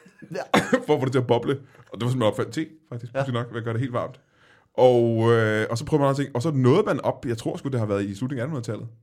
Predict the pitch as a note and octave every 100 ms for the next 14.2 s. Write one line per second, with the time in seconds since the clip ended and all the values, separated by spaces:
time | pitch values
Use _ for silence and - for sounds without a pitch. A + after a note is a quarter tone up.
0 | _ _ G#2 G#2+ G#2 G#2 D3 - C#3 D#3+
1 | A#2 A2 G2+ F#2+ - - A#2+ A#2 A#2 E2
2 | A2 F#2+ - A#2+ A2 A2+ A2+ A#2+ A#2+ A2+
3 | A2 A#2 A#2+ - G#2+ A2 - - F2 E2
4 | _ _ _ _ _ _ G#2 F2+ E2+ F2+
5 | F2 F2+ F2+ F2 G#2 F#2+ F2+ F#2 F2+ _
6 | _ _ - G2+ F2+ F#2 F#2+ - G2 F#2
7 | F2+ F2 E2+ - F#2+ F#2 E2+ D#2 D#2 _
8 | _ _ C#3+ G#2 E2 F2+ F2 D2 F2 E2+
9 | F#2 C2+ - F#2 F2 F2+ F2+ F#2+ - G#2
10 | G2 F#2 F2+ F2+ F2+ _ _ _ - F2
11 | F#2 B2 - G#2 - A#2 A#2+ B2+ A#2+ B2+
12 | A2+ G#2+ A#2+ A2+ G#2+ G2+ - _ _ G#2+
13 | G#2 A#2+ - G3 A3+ B2+ A2+ C#3+ - C3+
14 | G#2